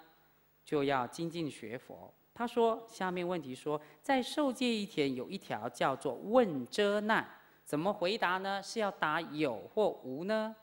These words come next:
如果皈依了、受了戒，要怎么忏悔才得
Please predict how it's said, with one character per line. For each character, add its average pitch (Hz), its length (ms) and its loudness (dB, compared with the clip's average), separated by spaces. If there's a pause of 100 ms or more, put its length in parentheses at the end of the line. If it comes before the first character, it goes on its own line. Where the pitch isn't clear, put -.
(500)
如 262 160 4
果 233 280 10
皈 277 140 6
依 269 180 6
了、 220 120 8
受 233 300 4
了 180 100 4
戒， 190 380 -2
要 170 180 0
怎 - 140 -10
么 120 140 -10
忏 180 320 -2
悔 113 240 -10
才 127 200 -6
得 131 280 -4